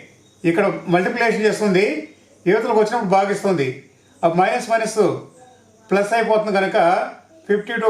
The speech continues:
బై సిక్స్టీన్ అని మీరు డైరెక్ట్గా రాసేసుకోవచ్చు. Is equal to, తర్వాత ఏమవుతుందంటే, ఇక్కడ చూడండి, root of x minus two. ఇక్కడున్న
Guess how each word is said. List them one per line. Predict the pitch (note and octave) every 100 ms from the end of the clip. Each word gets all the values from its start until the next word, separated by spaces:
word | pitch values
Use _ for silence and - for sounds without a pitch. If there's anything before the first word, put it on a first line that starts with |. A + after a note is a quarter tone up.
| G#3
బై | G3
సిక్స్టీన్ | F#3 F3+ G#3+
అని | G3+
మీరు | F#3 F3
డైరెక్ట్గా | G3 G#3 F#3+
రాసేసుకోవచ్చు. | F3 F3 - E3+ D#3 D3+ C3+ B2+ - _ _ _ _ _ _ F#3
Is | F3 A#3+
equal | A#3 A3 G#3 G#3+
to, | F3 G#3 C4 - _ _ _ _ -
తర్వాత | F#3 G#3 A#3 A3
ఏమవుతుందంటే, | A3 A3 F3+ G3+ F3 F#3 F3 - - - _ _ _ _ _ _ _ _ _ - - D#4 E4+ E4+ - - - - - _ F#3+
ఇక్కడ | G#3+ G#3
చూడండి, | A#3 A#3 A3 F#3 G3+ C4+ - - - - - - D#3
root | F3 A#3+ G#3+ F#3
of | F3 - - - - _ _ _ _ _ _ _ - E3 G3+
x | G3+ G#3 F#3+
minus | F3+ E3+ F#3+ B3 - - - - F3+
two. | E3+ C3 - - _ _ -
ఇక్కడున్న | E3+ G3+ G#3+